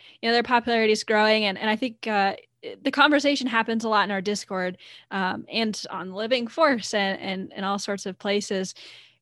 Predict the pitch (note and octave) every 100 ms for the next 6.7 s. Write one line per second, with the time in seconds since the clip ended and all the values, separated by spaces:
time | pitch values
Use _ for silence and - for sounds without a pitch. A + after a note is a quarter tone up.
0 | _ G#3+ A#3 G#3+ A#3 A3 G#3 G#3 - G#3
1 | - - G3+ G3+ G#3+ G3 G3+ - G3+ F#3+
2 | F#3+ F#3+ - - F#3 C#4 E4+ - D4+ D4
3 | D4 B3 G3+ F#3 F#3+ G3 F#3+ F#3+ F#3+ -
4 | B3+ B3+ B3+ B3+ - - _ - G3+ G3+
5 | G3 G3+ G#3+ G#3 G#3 - F#3+ F#3 F#3 -
6 | - F#3+ A#3+ A#3 B3 A#3+ B3